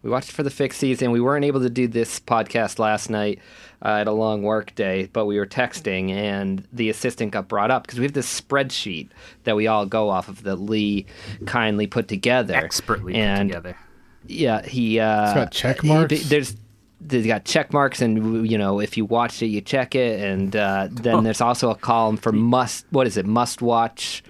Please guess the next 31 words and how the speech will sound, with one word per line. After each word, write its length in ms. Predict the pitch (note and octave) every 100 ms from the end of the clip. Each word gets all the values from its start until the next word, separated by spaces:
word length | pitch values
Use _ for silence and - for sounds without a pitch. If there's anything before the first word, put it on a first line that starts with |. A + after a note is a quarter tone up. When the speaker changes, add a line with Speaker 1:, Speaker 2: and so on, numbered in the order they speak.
| - - A2+
Speaker 2:
Yep. 180 | G#2 - -
Speaker 1:
or 420 | G2+ G2 F#2 F#2
Speaker 3:
Uh, 60 | E3
Lee, 180 | E3
I 60 | D#3
will, 180 | D3+ -
I 40 |
Speaker 1:
whatever, 180 | A#2+ D#3 F3+
Speaker 3:
will 60 |
say 180 | - E3
Speaker 1:
and 80 | C#3
Speaker 3:
those 240 | C#3 C3+
checks 340 | - D3+ C#3 -
don't 420 | A#2 C3+ C#3 C3+
translate 560 | - B2+ A#2+ G2 A2 -
to 100 | G#2+
mobile. 540 | G2+ G2 F2 C#2 C#2
So 380 | - - G2 F2
once 260 | E2+ G#2+ G#2+
I've 160 | F#2+
finished 320 | - G2 F#2+ F#2+
a 40 |
movie, 200 | G2 F2+
I 80 | E2+
like 220 | F2+ F2
to 80 | F2+
go 140 | F#2
on 120 | F2+ F2
my 140 | E2
phone 340 | - F2+ F2+
and 200 | E2 D#2